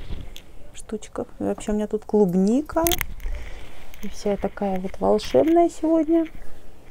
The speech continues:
Погода это, честно говоря, просто убивает. Так что, мои хорошие, все, на этом я с вами прощаюсь. Всем желаю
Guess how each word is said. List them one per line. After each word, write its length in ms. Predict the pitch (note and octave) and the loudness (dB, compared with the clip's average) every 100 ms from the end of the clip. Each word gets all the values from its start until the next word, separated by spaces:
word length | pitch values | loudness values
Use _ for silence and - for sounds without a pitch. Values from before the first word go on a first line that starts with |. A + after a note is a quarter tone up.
| - - - - - - - | -12 -12 -12 -10 -8 -6 0
Погода 380 | G3 A3 G#3+ | 4 4 4
это, 160 | G3+ F3+ | 2 0
честно 340 | - F#3 - | -4 -6 -2
говоря, 480 | F3 F3+ F#3+ F3+ F3+ - - - - - - - - - - - - - - - - - | -2 0 -2 -2 -4 -6 -16 -20 -18 -16 -14 -14 -14 -14 -16 -12 -12 -14 -16 -18 -18 -6
просто 340 | - A3+ - G#3 | -2 0 2 2
убивает. 580 | G3 A3 G#3+ G#3 G3+ - - - - - - - - - | 4 4 4 2 0 -2 -4 -4 -4 -8 -12 -14 -14 -6
Так 200 | G3+ - | -6 -4
что, 120 | - | 0
мои 140 | G#3 | 2
хорошие, 460 | F#3+ G#3 C#4+ D#4+ G#3+ | 4 4 4 2 0
все, 180 | - G#3+ | 2 2
на 160 | F3+ | 2
этом 200 | G3 F3+ | 0 -2
я 100 | E3+ | -4
с 100 | F3+ | -4
вами 140 | E3+ E3 | -4 -2
прощаюсь. 600 | - F#3+ - E4+ F#4+ - - - - - - - - - - - - - - - | -4 -2 2 2 0 -8 -12 -12 -8 -6 -6 -10 -16 -16 -16 -16 -16 -16 -16 -12
Всем 280 | - A3+ | 2 4
желаю 540 | F3 F3 G3+ F#3+ E3 | 4 2 4 2 2